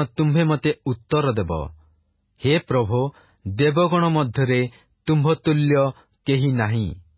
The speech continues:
କିଏ ବା ତୁମ୍ଭ କର୍ମତୁଲ୍ୟ ଆଉ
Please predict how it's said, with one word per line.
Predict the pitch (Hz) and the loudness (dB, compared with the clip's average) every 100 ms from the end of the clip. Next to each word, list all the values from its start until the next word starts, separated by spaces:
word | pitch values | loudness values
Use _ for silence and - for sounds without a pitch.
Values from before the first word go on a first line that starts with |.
| _ _ _ _ - | _ _ _ _ -2
କିଏ | 170 | 0
ବା | 147 127 123 120 _ _ - | 2 2 0 -4 _ _ -4
ତୁମ୍ଭ | 170 160 165 151 | 0 2 2 0
କର୍ମତୁଲ୍ୟ | 156 151 156 160 - 151 143 143 139 - _ _ | 0 2 2 0 0 0 2 2 0 -4 _ _
ଆଉ | 135 | -2